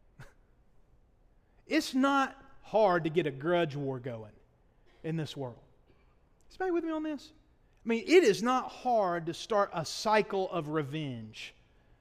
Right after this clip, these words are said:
One person hates somebody and, and you do something back, and what do you, what do you say when somebody calls you out on it? "Well, they did it first. They hate me." I'm a parent. I deal with cycles of revenge every day.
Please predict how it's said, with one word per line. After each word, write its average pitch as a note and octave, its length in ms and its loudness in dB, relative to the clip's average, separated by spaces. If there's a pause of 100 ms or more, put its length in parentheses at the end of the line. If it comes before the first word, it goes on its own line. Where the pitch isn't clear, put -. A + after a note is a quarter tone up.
(320)
One A#3+ 220 2
person C4+ 320 2
hates A#3+ 260 2
somebody B3+ 540 0
and, G3 260 -2
and G3 180 -2
you G3+ 60 -2
do A#3+ 160 2
something A#3 320 0
back, A#3 300 -2
and F#3+ 100 -2
what A3 160 2
do G#3+ 60 -4
you, G3+ 180 -8
what A3+ 160 2
do G#3 80 -8
you G3 100 -6
say G#3+ 240 -2
when E3+ 120 -6
somebody F3+ 240 -4
calls E3+ 240 -4
you E3+ 100 -2
out D#3 140 -4
on C3 100 -8
it? B2 80 -18 (480)
"Well, D3 60 -14
they G3+ 120 -4
did A#3 160 0
it D3 100 -8
first. A3 540 -12 (1500)
They A#3+ 140 -2
hate G3+ 260 -2
me." G#3 300 -4 (1400)
I'm C#4 140 -2
a B3+ 60 -2
parent. C4 420 -6 (1080)
I A#3+ 80 -6
deal G#3 240 2
with F3 160 0 (180)
cycles G#3 460 -2
of E3+ 100 -4
revenge F3+ 460 -2
every F#3 180 -2
day. D#3+ 160 -2